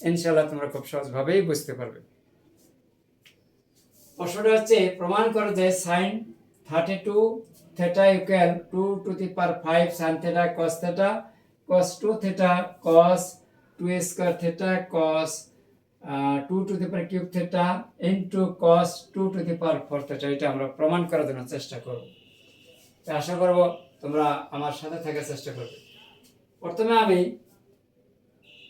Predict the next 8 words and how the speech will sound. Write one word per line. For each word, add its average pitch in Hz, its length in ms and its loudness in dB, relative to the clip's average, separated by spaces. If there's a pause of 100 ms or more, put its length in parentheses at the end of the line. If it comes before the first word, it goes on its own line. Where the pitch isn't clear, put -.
(500)
লেফট 175 260 -2
সাইড 175 220 -2
নিয়ে 170 200 0
নিলাম, 139 260 -2 (2750)
sin 151 320 0 (380)
three 156 280 -4 (460)
two 156 220 -6 (2250)
theta। - 300 -2